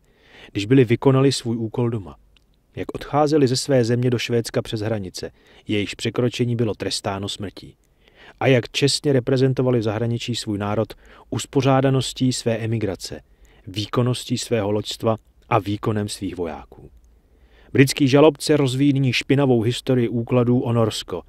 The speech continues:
Předkládá desítky dokumentů o diplomatických podvodech, ujištěních a vojenských plánech. A o jednáních Německa s člověkem,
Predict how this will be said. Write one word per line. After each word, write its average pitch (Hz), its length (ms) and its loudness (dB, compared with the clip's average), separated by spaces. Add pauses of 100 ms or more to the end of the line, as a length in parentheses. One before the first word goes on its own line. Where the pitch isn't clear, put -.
(540)
Předkládá 151 600 4
desítky 131 460 0
dokumentů 139 720 4
o 143 100 2
diplomatických 120 800 -2
podvodech, 113 640 2 (360)
ujištěních 139 800 4 (240)
a - 60 -4
vojenských 104 500 -2
plánech. 82 540 -8 (540)
A - 160 -2
o 147 100 8
jednáních 185 500 4
Německa 135 440 0
s - 80 -6
člověkem, 131 640 4